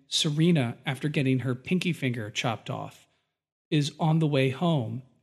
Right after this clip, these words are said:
and we see Uffred walking to the door to open it,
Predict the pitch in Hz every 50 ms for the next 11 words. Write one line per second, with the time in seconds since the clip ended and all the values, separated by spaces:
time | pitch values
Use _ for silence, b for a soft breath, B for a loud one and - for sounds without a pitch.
0 | _ _ - 135 131 127 135 131 127 - - 151 135 127 - 170 156 151 - -
1 | - 147 135 127 131 131 139 135 131 131 - 214 202 196 196 202 196 208 202 180
2 | - 143 135 131 131 131 143 - - - 151 147 - 160 139 131 113 110 107 -